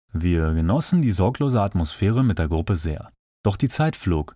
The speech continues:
und die Kids hatten ja auch zu Hause noch ein paar Aufgaben zu erledigen.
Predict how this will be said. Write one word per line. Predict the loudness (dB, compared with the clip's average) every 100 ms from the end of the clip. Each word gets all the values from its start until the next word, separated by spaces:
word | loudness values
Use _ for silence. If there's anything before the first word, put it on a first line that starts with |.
| _ -2
und | -2
die | 0
Kids | -2 -2 -2
hatten | 0 0
ja | 2
auch | -2 -4
zu | -6 -2
Hause | 0 2
noch | 2 2
ein | 0
paar | -2
Aufgaben | -2 -2 0 0 2
zu | 0
erledigen. | 0 2 0 -2 -6